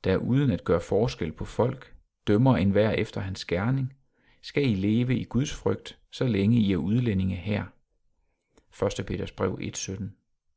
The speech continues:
Guds ord taler altså både om barnekårets tryghed i Kristus og om at vandre i frygt. Guds børn skal vandre varsomt. Vi lever jo for Guds hellige ansigt.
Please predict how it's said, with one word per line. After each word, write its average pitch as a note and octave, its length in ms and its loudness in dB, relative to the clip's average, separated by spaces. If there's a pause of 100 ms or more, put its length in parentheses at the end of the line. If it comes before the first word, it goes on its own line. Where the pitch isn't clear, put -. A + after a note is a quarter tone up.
(1500)
Guds D#3 260 2
ord B2 280 2
taler B2 340 2
altså - 460 -4
både A#2+ 500 2
om F#2+ 120 -4
barnekårets F#2 800 0
tryghed A2+ 440 -2
i F2+ 60 -6
Kristus - 680 -4 (440)
og F#2+ 140 2
om G2+ 160 4
at F#2+ 140 -4
vandre G#2+ 500 0
i - 80 -10
frygt. - 460 -6 (1400)
Guds D3+ 260 0
børn B2 340 8
skal F#2 220 -2
vandre G#2+ 480 2 (180)
varsomt. G2 720 -4 (1040)
Vi A2+ 100 2
lever A#2+ 360 6
jo F#2+ 120 0
for - 180 -8
Guds B2 400 -2 (100)
hellige G#2 400 0
ansigt. - 540 -6